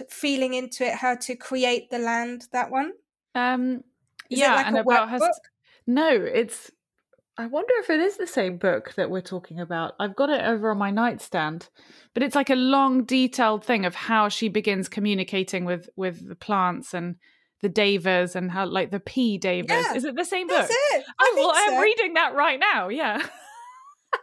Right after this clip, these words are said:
Speaker 2: How
Speaker 1: That is
Speaker 2: funny.
Speaker 1: fantastic.
Speaker 2: I
Speaker 1: I love
Speaker 2: know,
Speaker 1: it.
Speaker 2: I
Speaker 1: Well,
Speaker 2: know.
Speaker 1: next you can get the workbook <laughs> 'cause
Speaker 2: Yeah.
Speaker 1: that's really good too. <laughs>
Speaker 2: Actually, you know what the central message of that book that's really struck me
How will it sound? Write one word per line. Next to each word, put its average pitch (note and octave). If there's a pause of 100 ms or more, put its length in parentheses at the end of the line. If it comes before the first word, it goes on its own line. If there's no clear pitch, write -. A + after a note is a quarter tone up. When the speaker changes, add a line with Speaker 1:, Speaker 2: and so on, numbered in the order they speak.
(1040)
Speaker 2:
How -
Speaker 1:
That A3
is C4+
Speaker 2:
funny. B3
Speaker 1:
fantastic. F4
Speaker 2:
I F4+ (100)
Speaker 1:
I F4+
love G#4
Speaker 2:
know, -
Speaker 1:
it. E3 (120)
Speaker 2:
I A3+ (100)
Speaker 1:
Well, D4+
Speaker 2:
know. F3
Speaker 1:
next D#4
you D#4
can C#4+
get C4+
the B3+
workbook A#3+
<laughs> -
'cause D4
Speaker 2:
Yeah. E4
Speaker 1:
that's G4
really C#4
good -
too. C#4 (160)
<laughs> -
Speaker 2:
Actually, C4
you B3
know D4
what F4+
the D#4+
central D4+ (140)
message A3+
of F#3
that F#3+
book F#3+
that's - (280)
really G#3
struck -
me F3